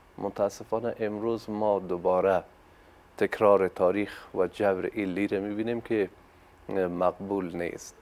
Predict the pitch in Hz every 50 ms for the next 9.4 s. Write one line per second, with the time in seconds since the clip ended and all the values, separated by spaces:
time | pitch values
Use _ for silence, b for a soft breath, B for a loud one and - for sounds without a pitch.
0 | - 117 113 107 90 87 - 113 104 98 98 101 98 - - - 113 104 101 101
1 | 101 98 104 101 87 - - - - 107 101 98 - - - - - - - 120
2 | 110 101 110 104 101 95 - 101 101 98 101 101 101 95 90 87 87 92 98 98
3 | 90 90 85 92 92 90 90 87 82 - 95 87 - - - - - 90 95 98
4 | 95 92 - B B B B B B B B B B B - - 92 90 87 87
5 | 85 82 80 - - - - - - - - - - - - 110 104 101 95 90
6 | - - 80 - 80 - - - - - - - - - - - - - - -
7 | - - - 120 113 107 - 131 117 107 98 98 101 - - 104 101 98 98 107
8 | 107 107 92 87 - - 92 92 - 90 87 - - 92 92 - - - 90 90
9 | 87 87 92 90 92 92 90 92